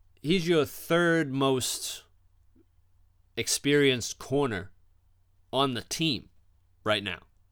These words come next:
You know what I mean? At, with the Patriots, because you've got a couple of, of veterans, E J Biggers, uh, guys like that, but he's got the most playing time with the Patriots in the scheme. The third most behind Butler and Ryan,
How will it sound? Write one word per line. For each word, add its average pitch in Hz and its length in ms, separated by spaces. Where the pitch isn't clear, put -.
You 117 120
know 123 80
what - 20
I - 20
mean? 127 180
At, 135 320
with 160 260
the 143 80
Patriots, 127 480
because 120 220
you've 135 80
got 143 140
a 139 60
couple 127 340
of, 110 180
of 104 160
veterans, 107 640
E 131 100
J 127 200
Biggers, 101 800
uh, 95 140
guys 107 320
like 95 200
that, 131 340
but 113 260
he's 175 260
got 185 180
the 117 80
most 123 280
playing 156 300
time 98 280
with 101 160
the - 60
Patriots 110 500
in 143 200
the 117 80
scheme. 104 480
The 107 220
third 143 340
most 143 300
behind 110 360
Butler 113 360
and 107 200
Ryan, 117 340